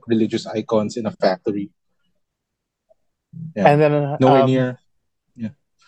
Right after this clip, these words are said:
Speaker 2: How about, uh, how about Filipino adjacent? Uh, what are the best, like, either, like, starring a Filipino <laughs> actor but not made in the Philippines, or
Speaker 1: <laughs>
Speaker 2: produced by, produced by, uh, Pinoy but not,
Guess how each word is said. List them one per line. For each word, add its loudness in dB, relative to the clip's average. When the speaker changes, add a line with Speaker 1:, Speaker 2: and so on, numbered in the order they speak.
Speaker 2:
How 4
about, 0
uh, 4
how 2
about 0
Filipino -2
adjacent? -4
Uh, -8
what 4
are 4
the 0
best, 0
like, 0
either, 4
like, 2
starring 2
a -2
Filipino -2
<laughs> -10
actor 2
but 2
not 2
made 2
in -2
the -4
Philippines, -2
or 0
Speaker 1:
<laughs> 2
Speaker 2:
produced 2
by, 2
produced 2
by, 4
uh, -2
Pinoy 2
but -8
not, 2